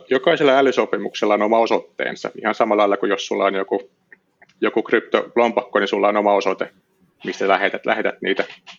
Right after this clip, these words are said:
valuuttoja eteenpäin. Jokaisella sopimuksella on oma osoite. Ja sit jos sä vo-, sä voit jakaa sen osoitteen, niinku, kenelle haluat, että hei,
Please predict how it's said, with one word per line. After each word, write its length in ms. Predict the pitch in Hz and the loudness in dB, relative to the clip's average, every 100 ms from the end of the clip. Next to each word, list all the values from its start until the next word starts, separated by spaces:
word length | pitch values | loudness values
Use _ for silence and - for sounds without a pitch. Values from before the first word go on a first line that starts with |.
| _ | _
valuuttoja 460 | 95 95 95 92 98 | 0 0 -2 0 0
eteenpäin. 440 | 98 98 98 98 | 0 -4 -4 -4
Jokaisella 360 | 98 131 139 123 | -2 0 2 2
sopimuksella 640 | 107 117 101 - 104 98 | 0 0 -2 -4 -2 -2
on 80 | 95 _ _ - | -4 _ _ -4
oma 180 | 110 101 | 0 2
osoite. 340 | 110 175 170 - _ _ _ _ _ - | 0 -2 -2 -4 _ _ _ _ _ -4
Ja 60 | |
sit 140 | 127 113 | -2 -2
jos 100 | - | -2
sä 80 | |
vo-, 80 | 101 - | -2 -4
sä 160 | - 110 | -4 -2
voit 140 | 92 | 0
jakaa 260 | 113 - 127 | 0 0 0
sen 160 | - | 0
osoitteen, 420 | 123 123 - 110 107 | 0 0 -2 -4 -4
niinku, 180 | 104 _ | -8 _
kenelle 260 | 107 104 | 0 0
haluat, 320 | 107 110 104 101 | 2 2 0 -2
että 220 | - 107 | -6 -2
hei, 280 | 107 92 | 0 0